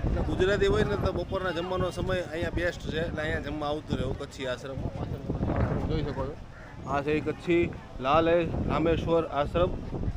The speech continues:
જ્યાં આખો એક પ્રકારે ખૂબ સુંદર વ્યવસ્થા છે. ઓગણીસો પંચાવનથી આ કાર્યરત છે. હરિદ્વારમાં સપ્ત સરોવર માર્ગમાં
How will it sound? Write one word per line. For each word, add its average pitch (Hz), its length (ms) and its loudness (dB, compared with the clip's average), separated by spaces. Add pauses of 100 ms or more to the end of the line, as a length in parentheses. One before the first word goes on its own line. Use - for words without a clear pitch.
જ્યાં 139 200 2
આખો 151 460 4 (120)
એક - 240 0
પ્રકારે 147 300 2
ખૂબ - 300 4
સુંદર - 240 12
વ્યવસ્થા - 540 8
છે. - 60 4 (440)
ઓગણીસો 156 380 4
પંચાવનથી 156 640 2
આ 151 140 4
કાર્યરત 156 560 2
છે. 143 140 0 (600)
હરિદ્વારમાં 143 640 2
સપ્ત - 400 -4
સરોવર 147 320 2
માર્ગમાં 135 520 2